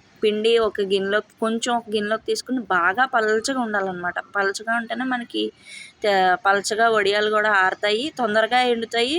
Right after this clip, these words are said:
పైగా తి-, తినేటప్పుడు కూడా చాలా బాగుంటాయి అన్నమాట. ఇలా ఒక గిన్నెతో నీళ్లు పెట్టుకుని నీళ్ళని బాగా మరగనివ్వాలి. మరిగిన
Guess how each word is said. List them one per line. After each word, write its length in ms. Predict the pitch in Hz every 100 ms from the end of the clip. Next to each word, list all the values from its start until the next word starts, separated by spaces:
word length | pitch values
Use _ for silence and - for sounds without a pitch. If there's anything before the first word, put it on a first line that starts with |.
| 381
పైగా 300 | 233 226 240 254 240 185 _ _
తి-, 120 | - -
తినేటప్పుడు 480 | 233 220 220 226 233
కూడా 120 | 233 262 247
చాలా 280 | 196 196
బాగుంటాయి 380 | 202 196 190 196
అన్నమాట. 260 | 190 185 175 175 -
ఇలా 200 | 208 220 226
ఒక 60 | 202
గిన్నెతో 320 | 202 196 196 226 214
నీళ్లు 260 | 196 202
పెట్టుకుని 500 | 208 202 _ 196 220 453 _ - - - - - -
నీళ్ళని 400 | 214 226 247 254 185
బాగా 300 | 180 196 220 269
మరగనివ్వాలి. 640 | 233 202 196 185 160 - - _ _ _ _ _ _ - - - - _ - _ _ _ _ -
మరిగిన 300 | 226 240